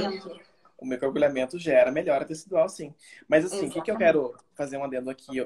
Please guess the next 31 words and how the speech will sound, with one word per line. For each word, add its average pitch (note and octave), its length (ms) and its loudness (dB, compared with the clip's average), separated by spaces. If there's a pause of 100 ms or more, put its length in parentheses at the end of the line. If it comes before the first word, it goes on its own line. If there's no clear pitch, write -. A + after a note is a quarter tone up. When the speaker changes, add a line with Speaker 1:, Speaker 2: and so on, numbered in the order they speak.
Speaker 2:
e C3 160 -6
Speaker 1:
Pode. - 0 -
Speaker 2:
mostrar A#2 400 4
pro - 100 -18
pessoal, A#2 540 -6
tá? A#2+ 200 -2 (560)
A - 120 0
gente F#3 200 0
observa, C#3 720 6 (140)
assim, C3+ 400 -8
uma B2 220 -2
hipersaturação D3+ 840 -2
de G3+ 120 -6
branco. B2+ 320 -4
Isso - 120 -12
aqui C#3+ 200 -4
é D#3 60 4
titânio, C3+ 640 -2
tá? D3+ 260 -10 (480)
Speaker 1:
Isso. F#3 520 -2
Speaker 2:
E D3+ 100 8
o G#3 80 10
titânio, D#3+ 580 6
ele C#3+ 120 -12
tem D#3 160 0
muita E3+ 380 0
estabilidade. D3 720 -6
O - 40 -18
corpo D#3 300 -4
gosta D3 720 4
dele, - 280 -14